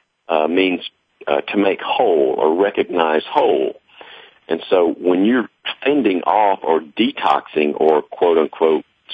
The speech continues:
sick, you are actually coming back to wholeness. So what do we do? What does a doctor do that understands detox? They facilitate it. Uh, they help it happen. Now, you don't wanna push it too hard sometimes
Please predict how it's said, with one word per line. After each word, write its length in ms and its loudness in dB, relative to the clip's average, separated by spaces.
sick, 360 2
you 160 4
are 100 -6
actually 400 2
coming 380 0
back 280 0
to 80 -10
wholeness. 640 0
So 140 4
what 280 4
do 60 4
we 140 4
do? 360 2
What 120 2
does 120 -2
a 60 -4
doctor 420 -2
do 300 0
that 100 0
understands 640 -2
detox? 380 -2
They 140 0
facilitate 840 -2
it. 120 -4
Uh, 320 2
they 120 2
help 360 0
it 100 0
happen. 560 -2
Now, 380 2
you 160 -6
don't 200 2
wanna 160 2
push 300 0
it 100 -8
too 240 2
hard 540 0
sometimes 400 0